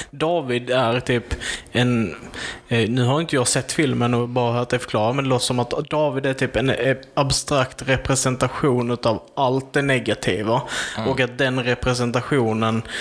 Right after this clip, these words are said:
Speaker 1: egentligen kan liksom anpassas för alla individerna i umgängeskretsen, fast i olika
Speaker 2: Mm.
Speaker 1: delar utav David, typ så. Och att, eh, den här, liksom, vad heter det? Eh,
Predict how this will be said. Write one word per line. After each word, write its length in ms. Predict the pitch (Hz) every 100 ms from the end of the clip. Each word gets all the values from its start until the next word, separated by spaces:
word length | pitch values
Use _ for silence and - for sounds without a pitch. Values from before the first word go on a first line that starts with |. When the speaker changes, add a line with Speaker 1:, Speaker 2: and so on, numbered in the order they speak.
| - - -
Speaker 1:
egentligen 420 | 131 120 117 113
kan 340 | 123 113 113
liksom 500 | 117 113 120 113 107 - -
anpassas 800 | - 120 131 131 120 110 73 -
för 320 | - 120 113 -
alla 380 | 123 127 113 110
individerna 600 | 147 156 151 117 120 123
i 160 | 127 123
umgängeskretsen, 1000 | 151 135 98 101 - 104 - - 85 -
fast 300 | 117 - -
i 80 | 135
olika 300 | 131 117 117
Speaker 2:
Mm. 140 | 120
Speaker 1:
delar 380 | 131 117 90 120
utav 260 | 147 143 143
David, 360 | 139 127 - -
typ 220 | 113 -
så. 220 | - 123 -
Och 180 | 127 123
att, 180 | - -
eh, 180 | - 95 113 110 - -
den 140 | - 127
här, 340 | 131 113 117 - - - - -
liksom, 560 | 135 127 120 120 120 107 90 - 110 120 - 175 131
vad 240 | 127 131
heter 260 | 117 - 120
det? 80 | - - - - - - - - - - 139
Eh, 60 | 135